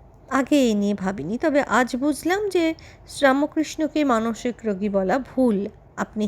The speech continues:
হিস্টেরিয়া এপিলেপসিকে ভুল বলে প্রমাণ করলেন। আমি বলি, রামকৃষ্ণ সিজোফ্রেনিকও ছিলেন না। সিজোফ্রেনিয়া রোগী নিজের মতো বা দর-, নিজের মত বা দর্শনকে জোর করে ধরে রাখে,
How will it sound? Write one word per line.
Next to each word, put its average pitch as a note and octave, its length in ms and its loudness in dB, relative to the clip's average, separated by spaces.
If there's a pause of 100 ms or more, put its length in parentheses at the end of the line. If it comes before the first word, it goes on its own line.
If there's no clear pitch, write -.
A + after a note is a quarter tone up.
হিস্টেরিয়া A3 680 0
এপিলেপসিকে G3+ 760 -4
ভুল G#3 460 -2
বলে G3+ 200 0
প্রমাণ A3 340 -4
করলেন। F#3 440 -10 (400)
আমি D#4+ 240 2
বলি, C#4+ 380 2
রামকৃষ্ণ D4 640 -2
সিজোফ্রেনিকও D#4 800 -2
ছিলেন F3+ 360 -2
না। D3+ 240 -8 (240)
সিজোফ্রেনিয়া C4+ 760 2
রোগী C#4+ 340 0
নিজের G#3 420 0
মতো G3+ 340 -2
বা G3+ 200 0
দর-, D#3+ 320 -2
নিজের G#3+ 440 0
মত G3+ 500 0
বা A3 140 2
দর্শনকে F#3 920 -2
জোর C4 320 2
করে E4 300 0
ধরে G3+ 300 -2
রাখে, - 400 -10